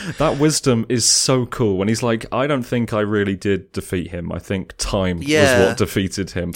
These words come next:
Speaker 2: Yeah,
Speaker 1: A-, as
Speaker 2: exactly.
Speaker 1: it, as it defeats us all. I was like, "This is
Speaker 2: Yeah.
Speaker 1: Star Wars, man. This is,
Speaker 2: Yeah, yeah.
Speaker 1: this is so good." Um, it's a,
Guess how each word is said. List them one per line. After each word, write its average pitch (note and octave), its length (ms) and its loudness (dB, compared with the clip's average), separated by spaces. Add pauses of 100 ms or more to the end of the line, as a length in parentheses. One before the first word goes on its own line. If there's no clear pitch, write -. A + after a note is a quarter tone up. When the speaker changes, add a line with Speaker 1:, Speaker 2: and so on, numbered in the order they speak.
Speaker 2:
Yeah, B2+ 240 2
Speaker 1:
A-, A2+ 60 2
as - 120 -4
Speaker 2:
exactly. A#2+ 320 4
Speaker 1:
it, - 280 -2
as G#2 160 2
it G2+ 120 0
defeats G#2+ 400 -2
us G2+ 160 -2
all. F#2+ 220 2
I F2+ 60 2
was F#2+ 160 -2
like, A#2 160 0
"This F#3+ 160 4
is - 160 4
Speaker 2:
Yeah. - 60 -2 (100)
Speaker 1:
Star C3 260 2
Wars, F#2 300 -2
man. G#2 240 2
This C3 180 2
is, C3 160 4
Speaker 2:
Yeah, B2+ 180 2 (140)
yeah. C3 60 -2
Speaker 1:
this C3+ 180 0
is A2+ 140 0
so G#2+ 220 2
good." G2+ 340 0 (420)
Um, B2+ 520 0 (100)
it's D3+ 140 2
a, D3+ 100 0